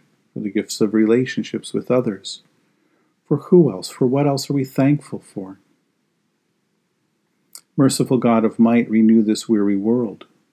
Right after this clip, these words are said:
Heal the hurts of all of your children, and bring about your peace for all in Christ Jesus, the living Lord. Especially we pray for the Church of Jesus Christ in every land,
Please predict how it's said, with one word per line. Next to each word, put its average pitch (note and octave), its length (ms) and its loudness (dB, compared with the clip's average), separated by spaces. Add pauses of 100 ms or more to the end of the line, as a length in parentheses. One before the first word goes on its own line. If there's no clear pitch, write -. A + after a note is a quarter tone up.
(140)
Heal C3+ 160 -6
the B2+ 80 -8
hurts - 340 -4
of A2+ 100 -2
all G#2+ 200 0
of G#2+ 100 -2
your G#2+ 140 -2
children, B2 580 -4 (460)
and D3 100 2
bring B2 160 2
about A#2+ 300 2
your B2 80 0
peace C#3 340 -4
for G2+ 240 -4
all F#2+ 240 -8
in G2+ 80 -4
Christ A2 420 -4
Jesus, - 440 -6
the A2 100 -4
living G#2 380 0
Lord. G#2 340 -4 (960)
Especially A#2 500 0
we A2 140 4
pray A2+ 380 0
for A2+ 160 -6
the G#2+ 100 -4
Church - 380 -2
of A2 80 -2
Jesus G#2 400 -4
Christ G#2+ 420 -6
in A2+ 100 -2
every G#2 220 -4
land, G#2 540 -4